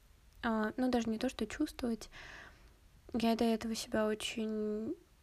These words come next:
комфортно чувствовала одна. Ам, я могу, типа, днями ни с кем не общаться, и мне вообще абсолютно это безболезненно как-то воспринимается, короче.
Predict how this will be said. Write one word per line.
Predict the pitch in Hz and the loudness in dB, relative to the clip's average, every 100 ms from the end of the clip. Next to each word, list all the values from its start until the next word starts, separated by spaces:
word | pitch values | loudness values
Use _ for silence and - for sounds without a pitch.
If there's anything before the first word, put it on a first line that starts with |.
| - - | -20 -10
комфортно | - 214 220 208 214 | -6 -2 0 0 -2
чувствовала | - - - 214 208 | -6 -10 -4 0 0
одна. | 208 220 226 269 277 - - - - - - - - - 381 - | 0 0 0 -2 -6 -14 -20 -20 -20 -20 -18 -14 -12 -6 -6 -4
Ам, | 226 214 208 208 | -2 0 2 2
я | 208 | 0
могу, | 208 208 202 | 0 0 -2
типа, | 233 220 220 214 220 214 208 - - - - - - - - - - - - - - - - - - - | -6 -6 -4 -2 -2 -4 -8 -16 -20 -20 -20 -20 -20 -20 -20 -20 -20 -20 -20 -20 -20 -20 -20 -20 -20 -10
днями | 220 202 208 214 220 | -6 0 2 2 2
ни | 220 214 | 0 0
с | - | -2
кем | 220 | -2
не | 214 | -2
общаться, | 220 226 220 - | 0 0 0 0
и | 226 | -2
мне | 220 226 | 0 -2
вообще | 220 - 220 214 | -4 -2 0 0
абсолютно | 220 - - 220 214 - 214 214 214 | -2 -6 -4 -4 -4 -4 0 2 0
это | 214 - - 220 220 220 220 220 208 - - - - - - - - - - - - - | -2 -4 -2 0 0 0 -2 -4 -8 -10 4 6 6 4 0 -2 -10 -16 -18 -20 -20 -8
безболезненно | 277 226 233 208 214 208 202 208 208 | -4 0 0 0 2 4 4 2 -2
как-то | 214 214 - 220 | -2 -4 -6 -8
воспринимается, | 226 - 233 226 311 - - | -6 -2 2 4 4 2 -4
короче. | 240 240 240 - | -2 0 -2 -6